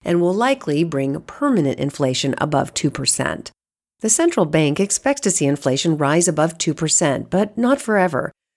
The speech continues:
The Fed likes that two percent mark, but is willing to let it run above two percent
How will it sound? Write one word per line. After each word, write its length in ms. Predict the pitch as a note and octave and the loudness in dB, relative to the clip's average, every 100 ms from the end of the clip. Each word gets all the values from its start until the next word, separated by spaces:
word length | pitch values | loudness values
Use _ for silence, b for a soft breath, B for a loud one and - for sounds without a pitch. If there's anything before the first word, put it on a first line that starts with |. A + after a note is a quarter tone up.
| _ - | _ -8
The 100 | C#3 | -4
Fed 280 | C#3 C#3 | 2 2
likes 280 | C#3 C3+ - | 4 2 0
that 260 | - C#3+ - | 0 0 0
two 140 | - | -4
percent 360 | D#3+ E3+ F3+ C#3 | 0 0 2 2
mark, 400 | F3+ F3 B2+ E3 | 2 2 0 -2
but 80 | E3 | 0
is 160 | E3+ | 0
willing 320 | F#3 B3+ D#4+ D4+ | 0 0 2 2
to 140 | A#3+ | 0
let 140 | G#3+ A#3+ | 0 0
it 100 | - | 0
run 180 | D3+ | 0
above 360 | F3+ G3 F#3 F#3 | 0 0 -2 -2
two 180 | - C#4+ | -4 -2
percent 440 | A#3 F3 D3 C#3+ | 0 2 2 0